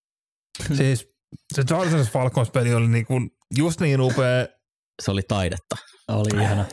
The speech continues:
Speaker 2: Hi-, hieno, hieno peli niinku seuraavalla viikolla, kun Panthersin kanssa ensin taisteltiin, kukaan eniten Falcons.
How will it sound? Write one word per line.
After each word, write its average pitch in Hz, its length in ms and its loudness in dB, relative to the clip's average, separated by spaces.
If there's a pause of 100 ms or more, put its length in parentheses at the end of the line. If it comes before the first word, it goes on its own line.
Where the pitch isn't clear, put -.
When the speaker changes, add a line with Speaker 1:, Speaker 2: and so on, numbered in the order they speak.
(480)
Speaker 2:
Hi-, 143 160 -6 (280)
hieno, 156 300 -2
hieno 147 340 0
peli 123 200 0
niinku 123 160 2
seuraavalla 131 360 0
viikolla, 117 220 0
kun 123 140 -2
Panthersin 131 460 0
kanssa 117 280 0
ensin 120 160 0
taisteltiin, 117 460 -2
kukaan 117 240 -2
eniten 120 240 -2
Falcons. 123 540 -6